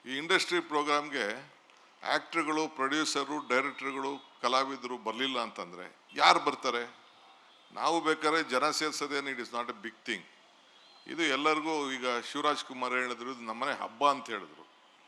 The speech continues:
ಆ ಭಾವನೆ ಪ್ರತಿಯೊಬ್ಬ ಕಲಾವಿದರಿಗೆ, ಪ್ರತಿಯೊಬ್ಬ ಎಕ್ಸಿಬಿಟರ್‌ಗೆ, ಪ್ರತಿಯೊಬ್ಬ ಪ್ರೊಡ್ಯೂಸರ್‌ಗೆ, ಡೈರೆಕ್ಟರ್‌ಗೆ,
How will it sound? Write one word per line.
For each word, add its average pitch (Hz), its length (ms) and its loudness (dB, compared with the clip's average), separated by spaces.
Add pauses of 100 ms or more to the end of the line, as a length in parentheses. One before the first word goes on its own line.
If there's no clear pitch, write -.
(560)
ಆ 120 120 2
ಭಾವನೆ 151 920 6 (520)
ಪ್ರತಿಯೊಬ್ಬ 151 500 0
ಕಲಾವಿದರಿಗೆ, 143 920 0
ಪ್ರತಿಯೊಬ್ಬ 131 520 -4
ಎಕ್ಸಿಬಿಟರ್‌ಗೆ, 127 760 -6
ಪ್ರತಿಯೊಬ್ಬ 131 500 -6
ಪ್ರೊಡ್ಯೂಸರ್‌ಗೆ, 127 920 -4
ಡೈರೆಕ್ಟರ್‌ಗೆ, 123 600 -2